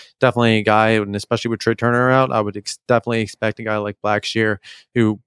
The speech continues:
could have an N F L grade for, with, uh, by him.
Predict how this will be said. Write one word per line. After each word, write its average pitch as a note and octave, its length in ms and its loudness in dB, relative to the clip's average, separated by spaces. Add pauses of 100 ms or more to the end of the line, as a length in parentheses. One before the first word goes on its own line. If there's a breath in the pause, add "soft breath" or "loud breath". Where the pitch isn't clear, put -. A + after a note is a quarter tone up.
(280)
could C#3 160 4
have A#2+ 160 2
an A#2 60 -2
N A2+ 100 2
F A2+ 100 0
L A#2+ 100 4
grade A2+ 260 2
for, B2+ 220 -4
with, A#2+ 260 -2
uh, A2+ 260 -4
by A#2+ 280 0
him. C#3 200 -2